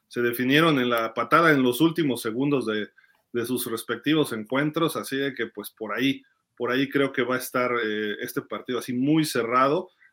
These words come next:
digo, salvo que algún equipo se venga abajo, ¿no? Pero si no, si los dos juegan a su top, creo que puede resultar un partido muy, muy especial en cuanto a,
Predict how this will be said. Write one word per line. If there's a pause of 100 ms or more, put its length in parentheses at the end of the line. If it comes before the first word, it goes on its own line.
(100)
digo,
salvo
que
algún
equipo
se
venga
abajo,
¿no?
Pero
si
no,
si
los
dos
juegan
a
su
top, (460)
creo
que
puede
resultar
un
partido
muy,
muy
especial
en
cuanto
a,